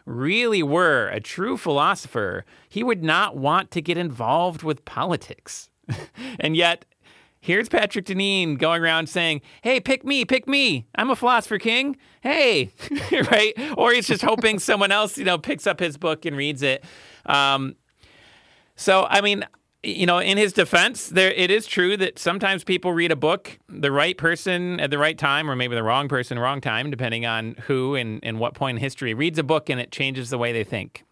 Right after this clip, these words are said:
Um, so I don't, I don't wanna belittle the whole thing. I am an intellectual myself. Um, but it helps when the book actually has good ideas and ha-, and is really well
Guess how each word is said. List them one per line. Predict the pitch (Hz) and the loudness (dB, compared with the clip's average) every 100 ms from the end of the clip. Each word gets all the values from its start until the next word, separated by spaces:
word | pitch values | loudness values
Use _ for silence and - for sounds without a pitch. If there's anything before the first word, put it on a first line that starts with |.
| _ | _
Um, | - 117 107 107 | -4 -2 -2 -6
so | - 135 | -2 0
I | 127 | 2
don't, | 151 170 | 2 0
I | 143 147 | 0 0
don't | 165 | 2
wanna | 143 127 | 0 0
belittle | 117 123 139 135 | -2 0 0 0
the | 120 | -2
whole | 120 | -2
thing. | 139 127 110 | -2 -2 -2
I | 107 | -4
am | 113 113 | -4 -4
an | 110 | -6
intellectual | - 110 107 - 104 | -6 -4 -4 -6 -6
myself. | 95 101 113 95 - - - - - - | -6 -4 -4 -4 -6 -16 -20 -20 -14 -2
Um, | 117 113 110 104 - _ _ _ _ _ _ - | 0 0 -2 -6 -14 _ _ _ _ _ _ -12
but | 202 170 156 | 2 2 4
it | 175 | 2
helps | 170 208 214 - | 2 0 -2 -2
when | 151 147 - | -2 -2 -8
the | 147 131 | -6 -2
book | 147 151 | 0 0
actually | 143 131 - 135 | 0 -2 -2 -4
has | 113 110 113 | 0 -2 -4
good | - 101 | -6 -6
ideas | 92 87 98 - - | -6 -8 -10 -12 -12
and | - 110 | -10 -6
ha-, | 123 - | -6 -4
and | 127 117 | -4 -2
is | 113 113 | -4 -4
really | 143 139 131 | -2 0 0
well | 117 123 110 | 0 0 -2